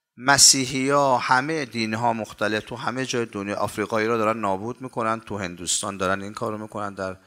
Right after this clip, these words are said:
چین و کره و ژاپن و جاهای دیگر هم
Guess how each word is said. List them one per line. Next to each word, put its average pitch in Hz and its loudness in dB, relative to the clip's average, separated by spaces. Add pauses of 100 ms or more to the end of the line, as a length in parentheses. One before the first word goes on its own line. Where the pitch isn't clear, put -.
(580)
چین 135 6
و 120 4
کره 110 2
و 113 2
ژاپن 104 2
و 107 0
جاهای 95 0
دیگر 92 0
هم 107 0